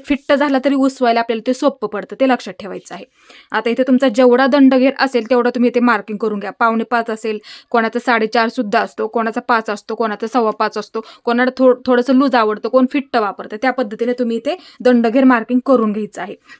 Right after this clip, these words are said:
हे लक्षात ठेवायचं आहे. इथे मी पाच इंचावरती मार्किंग करून घेतलं आणि पुढच्या बाजूला दोन इंचावरती एक मार्किंग करून घेते. का? दोन इंच जास्त घेत जा, नेहमी लक्षात ठेवायचं आहे. कारण की बऱ्याच वेळा काय होतं, धागे निघतात,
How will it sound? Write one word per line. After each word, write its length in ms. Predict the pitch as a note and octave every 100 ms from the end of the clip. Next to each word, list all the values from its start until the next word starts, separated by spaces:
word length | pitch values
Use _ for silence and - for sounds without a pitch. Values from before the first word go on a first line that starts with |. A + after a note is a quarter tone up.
| A3+
हे 80 |
लक्षात 260 | B3+ B3 A3
ठेवायचं 380 | - G3 F#3+ G3
आहे. 80 | A3
इथे 120 | A#3+
मी 80 | B3
पाच 300 | A#3+ C4 C#4
इंचावरती 440 | C4 B3+ A#3+ B3
मार्किंग 300 | A#3 G#3 A3
करून 220 | A#3 B3
घेतलं 260 | C#4+ C4 B3 - -
आणि 160 | - A3
पुढच्या 380 | A3 B3+ G#3+ B3
बाजूला 260 | A3+ G#3+
दोन 260 | A#3+ B3+ B3+
इंचावरती 480 | B3 A#3+ A#3+ A3 B3
एक 100 | A#3+
मार्किंग 300 | A3 G#3 G#3+
करून 260 | A#3 A3+
घेते. 200 | A3+ A#3 G3
का? 140 | C4+ D4+ - - -
दोन 160 | A#3+
इंच 180 | A#3+ A#3
जास्त 300 | A3+ A#3 -
घेत 180 | A3+ B3
जा, 80 | G3+
नेहमी 280 | A3 B3 A#3+
लक्षात 240 | A#3 - G#3+
ठेवायचं 280 | A#3 G#3 G3+
आहे. 60 | F#3+
कारण 160 | A#3+
की 80 | A#3+
बऱ्याच 320 | A#3+ B3 B3 -
वेळा 200 | B3+ B3
काय 140 | D4
होतं, 180 | C#4+ B3+ B3 - -
धागे 320 | A3 C4 A#3
निघतात, 300 | B3 B3+ A3+